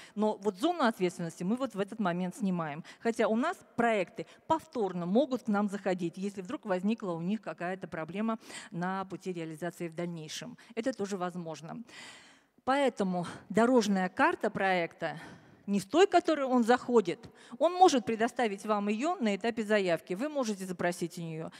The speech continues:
Но это не та дорожная карта, которая нас интересует, о которой говорю я. Дорожная карта поддержки проекта. Я вам тоже её давала,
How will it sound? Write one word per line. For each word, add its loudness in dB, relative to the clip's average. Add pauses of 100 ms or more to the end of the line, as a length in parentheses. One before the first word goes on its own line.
(140)
Но 2
это -2
не 0
та 0
дорожная -2
карта, -4
которая -4
нас -2
интересует, -6
о 2
которой -2
говорю -2
я. -4 (300)
Дорожная -2
карта -4
поддержки -4
проекта. -6 (200)
Я -4
вам -6
тоже -4
её -2
давала, -4